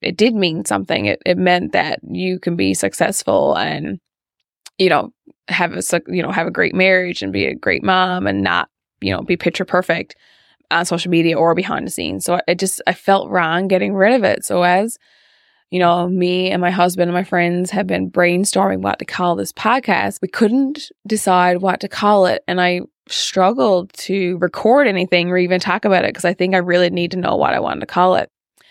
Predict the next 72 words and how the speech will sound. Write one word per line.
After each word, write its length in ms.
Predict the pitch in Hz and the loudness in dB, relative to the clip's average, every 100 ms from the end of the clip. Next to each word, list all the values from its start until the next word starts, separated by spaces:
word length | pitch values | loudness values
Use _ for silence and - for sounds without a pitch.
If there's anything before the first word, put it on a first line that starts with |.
| - _ - | -20 _ -4
And 120 | 202 226 | 0 2
anyway, 300 | 196 - - | 0 -2 -4
if 120 | 185 | 0
you're 140 | 185 | 2
in 160 | 196 240 | 4 4
my 100 | 226 | 2
circle 320 | 214 185 175 | 2 0 0
right 140 | 180 | -2
now, 140 | 185 180 | -2 -2
you 140 | 185 | 0
know 200 | 180 180 | 2 4
I've, 240 | 175 175 - | 4 2 -2
I'm 120 | 175 190 | -4 -2
struggling 460 | - 185 175 175 | 0 2 2 -2
to 200 | 180 170 | -2 -2
introduce 400 | 175 175 175 175 | 0 0 0 -2
myself. 400 | 175 170 - 180 | -2 -2 0 0
I 40 | 202 | 0
don't 140 | 220 | 2
want 160 | 180 175 | 0 -2
peop-, 220 | 185 - | -6 -4
I 80 | 180 | 0
don't 80 | 208 | 2
want 180 | 214 190 | 2 0
it 20 | |
to 80 | - | -2
be 80 | 175 | 0
known 520 | 175 180 175 165 123 | 2 4 4 2 -2
as, 300 | 160 165 - - | -4 -6 -14 -10
you 80 | |
know, 160 | 98 - - | -8 -8 -8
the 80 | 180 | -4
girl 280 | 175 175 | 0 2
that 100 | 190 | 2
used 220 | 175 175 - | 0 -2 -2
to 40 | |
have 140 | 185 | -2
Bombshell 320 | - - - 90 | -2 -2 -4 -6
Boutique. 320 | - 190 190 | -6 -6 0
"Oh, 160 | 247 247 | 2 2
you 200 | 220 247 | 2 2
used 240 | 269 269 | 0 -2
to 40 | - | -6
have 120 | 185 | -4
Bombshell." 400 | 180 208 - - | -2 -2 -4 -6
A 120 | - | -4
lot 260 | 214 233 185 | 0 0 0
of 40 | |
people 240 | 180 175 | -4 -6
say 240 | 185 202 202 | 0 2 2
that, 220 | 185 - | 2 -2
and 100 | 185 | 0
I 80 | 185 | 0
don't 220 | 185 180 | 0 -2
get 140 | - | -4
offended. 580 | 131 - 233 226 190 185 - _ _ _ | -4 0 0 2 0 -2 -20 _ _ _
I 80 | - | 0
don't 180 | 190 208 | 2 2
get 100 | 190 | 0
upset, 500 | 180 - 214 196 185 | -2 0 4 4 2
but 80 | 190 | 0
I'm 120 | 180 | 0
like, 200 | 180 175 | -2 -6
"I 80 | 180 | -4
want 260 | 175 175 - | -2 -2 -4
you 120 | 185 | -6
to 140 | 185 | -4
know 180 | 175 175 | -4 -4
me 180 | 180 175 | -4 -4
as, 400 | 170 170 175 180 | 0 0 0 -6
you 80 | - | -6
know, 220 | - - | -6 -6